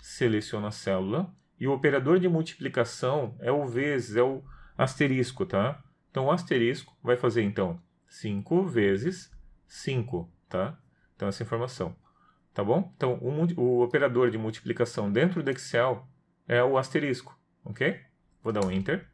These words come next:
cinco vezes cinco, cinco vezes nove e por aí vai, tá bom?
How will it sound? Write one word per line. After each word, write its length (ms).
cinco 320
vezes 280
cinco, 340
cinco 460
vezes 400
nove 480
e 60
por 180
aí 140
vai, 240
tá 100
bom? 320